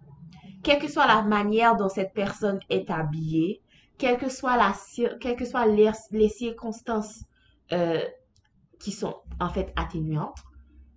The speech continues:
euh, que ce soit avec l'alcool ou pas, il est censé retenir ses pulsions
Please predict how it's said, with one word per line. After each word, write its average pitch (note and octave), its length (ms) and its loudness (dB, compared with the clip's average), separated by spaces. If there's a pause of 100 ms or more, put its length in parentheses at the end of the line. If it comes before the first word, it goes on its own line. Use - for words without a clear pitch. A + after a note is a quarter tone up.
(260)
euh, F3 160 0
que A3+ 140 -4
ce A#3 140 -6
soit A3 240 -2
avec F#3 420 -2
l'alcool F#3+ 520 -2
ou F3 80 -10
pas, G3 400 -4 (400)
il G#3+ 200 4
est G#3 60 8
censé A3 680 -2
retenir A#3 760 0
ses B3+ 280 -2 (100)
pulsions G#3+ 600 -6